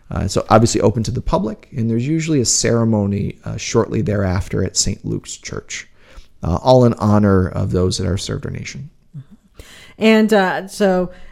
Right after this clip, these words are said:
Speaker 2: uh, before I ask this next question, is there anything else that, um, is happening at the city that you'd wanna update us on or talk about?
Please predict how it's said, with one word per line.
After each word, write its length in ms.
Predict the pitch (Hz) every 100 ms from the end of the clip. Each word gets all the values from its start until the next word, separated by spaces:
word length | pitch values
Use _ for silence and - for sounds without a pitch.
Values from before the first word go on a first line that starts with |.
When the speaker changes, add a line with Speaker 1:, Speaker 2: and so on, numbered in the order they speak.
| -
Speaker 2:
uh, 280 | 190 - 220
before 400 | 220 - 254 214
I 140 | 208
ask 280 | 180 185 -
this 220 | 220 220
next 300 | 185 180 -
question, 260 | 180 160 180
is 60 |
there 100 | 202
anything 280 | 226 214 185
else 240 | 170 226 220
that, 260 | 160 143
um, 280 | 165 170 170
is 120 | 170
happening 300 | 202 202 190
at 60 | 180
the 80 | 151
city 280 | 190 180
that 220 | 160 151 165
you'd 180 | 160
wanna 400 | 165 165 156 160 -
update 320 | 170 196 190
us 140 | 190
on 120 | 202
or 100 | 190
talk 200 | 170 196
about? 400 | 226 285 320 _